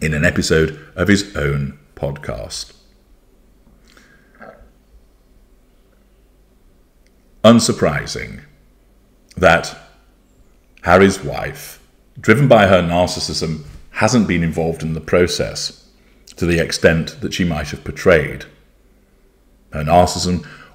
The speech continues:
organises it so that she gets the maximum return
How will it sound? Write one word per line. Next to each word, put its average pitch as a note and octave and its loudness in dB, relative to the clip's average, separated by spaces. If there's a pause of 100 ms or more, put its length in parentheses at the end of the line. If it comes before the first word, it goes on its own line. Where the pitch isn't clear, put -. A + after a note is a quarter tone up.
(100)
organises F#2+ 4
it F2+ -2
so F2+ 4
that D#2 -6
she G2+ 0 (260)
gets - 0
the G2 2
maximum A2+ 4
return D2 -4